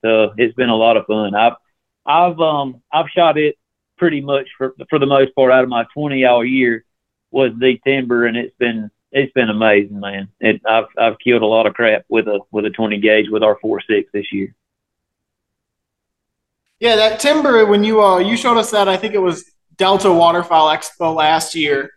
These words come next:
Speaker 2: and that was the first time we'd picked some up, and it was pretty revolutionary. We used a few boxes of it, and it definitely has quite a bit of knockdown power to it.
Speaker 1: It does, man. Um, I've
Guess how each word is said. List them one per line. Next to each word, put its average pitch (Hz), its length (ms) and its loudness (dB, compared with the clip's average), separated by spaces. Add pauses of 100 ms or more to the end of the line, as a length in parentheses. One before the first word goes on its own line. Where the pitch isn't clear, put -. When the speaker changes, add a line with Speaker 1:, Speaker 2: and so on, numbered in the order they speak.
(100)
Speaker 2:
and 170 120 -8
that 175 100 0
was 180 120 -4
the 170 100 -4
first 175 260 0
time 165 180 -2
we'd 165 180 -4
picked 165 200 -10
some 160 200 0
up, 151 320 0
and 151 240 -12 (140)
it 214 80 4
was 233 140 2
pretty 294 240 0
revolutionary. 190 680 2
We 185 140 2
used 208 160 0
a 190 60 0
few 202 160 -6
boxes 175 440 -2
of 185 200 2
it, 190 160 0 (540)
and 180 420 0
it 202 140 0
definitely 254 340 0
has 220 240 0
quite 226 200 0
a - 20 2
bit 190 120 -2
of 170 80 -4
knockdown 165 460 -4
power 139 320 -4
to 151 60 -10
it. - 1700 -12
Speaker 1:
It - 60 6
does, 214 300 4
man. 165 380 4
Um, 139 440 4
I've 170 220 0